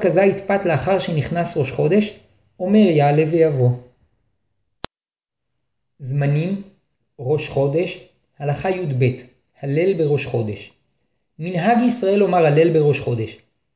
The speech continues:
ואומנם מצד הדין אין חובה לאומרו בראש חודש,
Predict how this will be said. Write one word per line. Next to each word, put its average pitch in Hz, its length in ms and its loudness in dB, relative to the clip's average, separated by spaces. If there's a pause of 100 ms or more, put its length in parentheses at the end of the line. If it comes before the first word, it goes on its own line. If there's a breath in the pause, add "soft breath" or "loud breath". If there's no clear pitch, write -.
(200)
ואומנם 185 400 0
מצד 160 320 2
הדין 151 280 0
אין 165 120 -4
חובה 170 340 4
לאומרו 139 480 4
בראש 131 280 4
חודש, 120 380 -4